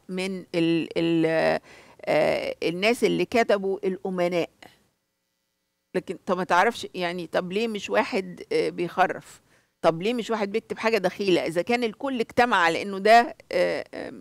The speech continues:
مش طريقة ولادته. لكن عندك تلاتة أربعة بس، لأن ده يوافق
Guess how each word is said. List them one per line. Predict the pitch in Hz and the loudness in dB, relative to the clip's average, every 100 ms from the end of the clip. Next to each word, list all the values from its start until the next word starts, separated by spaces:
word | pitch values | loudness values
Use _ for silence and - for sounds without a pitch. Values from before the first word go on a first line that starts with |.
| - | -16
مش | - 180 - | -12 -10 -6
طريقة | 180 180 180 | -6 -6 -6
ولادته. | 185 175 - - 139 _ _ _ _ _ _ _ _ _ _ _ _ | 0 2 0 -6 -20 _ _ _ _ _ _ _ _ _ _ _ _
لكن | 185 190 180 | 4 4 2
عندك | 202 247 226 | 4 4 2
تلاتة | - 233 254 | 4 4 6
أربعة | 202 190 233 | 4 6 4
بس، | 220 - | 4 0
لأن | 175 - 294 254 | 0 0 -2 2
ده | 254 | 2
يوافق | 277 226 214 240 311 320 339 370 - - - | 2 0 6 6 6 2 0 -2 -2 -12 -12